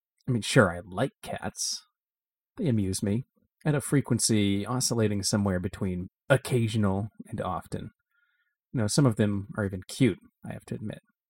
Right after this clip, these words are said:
In certain circumstances, I'll even concede that I'd rather own a cat than a dog.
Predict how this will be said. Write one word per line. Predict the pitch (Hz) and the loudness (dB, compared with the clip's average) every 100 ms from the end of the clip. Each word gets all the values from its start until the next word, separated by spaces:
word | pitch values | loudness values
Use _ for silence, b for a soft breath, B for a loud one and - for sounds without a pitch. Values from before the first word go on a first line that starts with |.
| _ _ _ _ _ _ _ _ - | _ _ _ _ _ _ _ _ -12
In | 104 | -2
certain | - 214 180 | 8 8 8
circumstances, | 110 95 - 92 - 90 87 - 139 170 - - | -2 -2 -6 -10 -6 -6 -4 -6 -4 -4 -4 -4
I'll | 98 98 | -4 -2
even | 101 104 95 - | -2 -4 -4 -8
concede | - 104 - 107 104 | -10 -4 0 0 2
that | 104 95 _ - | 2 2 _ -6
I'd | 113 110 | -4 0
rather | 104 107 98 | 2 4 4
own | 104 | 2
a | 92 | -2
cat | - - 160 104 113 - - _ _ - | -6 -2 0 2 -2 -6 -14 _ _ -6
than | 104 95 | -4 -4
a | |
dog. | 92 127 95 69 - | 0 2 2 -2 -12